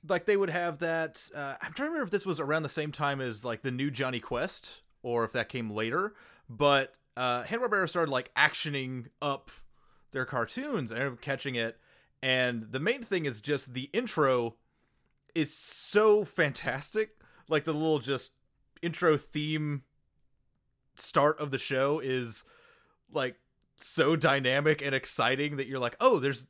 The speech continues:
dinosaurs and jets and everything's exploding. These dudes are cool." Like, so that was the main thing that stuck with me. And then just, uh, I always had a fondness for Razor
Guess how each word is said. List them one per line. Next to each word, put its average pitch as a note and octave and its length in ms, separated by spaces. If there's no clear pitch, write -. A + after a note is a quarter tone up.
dinosaurs E3+ 720
and A#2+ 120
jets D#3 460
and C#3+ 100
everything's D3 500
exploding. D3 720
These D#3 280
dudes D#3+ 240
are E3 60
cool." E3+ 680
Like, B2+ 380
so A#2 120
that F3+ 80
was G#3+ 100
the E3 80
main D#3+ 220
thing C#3+ 220
that A#2+ 140
stuck - 360
with B2+ 240
me. G#2+ 280
And A#2+ 220
then A#2+ 240
just, A2 540
uh, G#2 280
I A#2+ 60
always G#3 180
had G#3 80
a D#3+ 60
fondness D3 400
for B2 120
Razor C3 480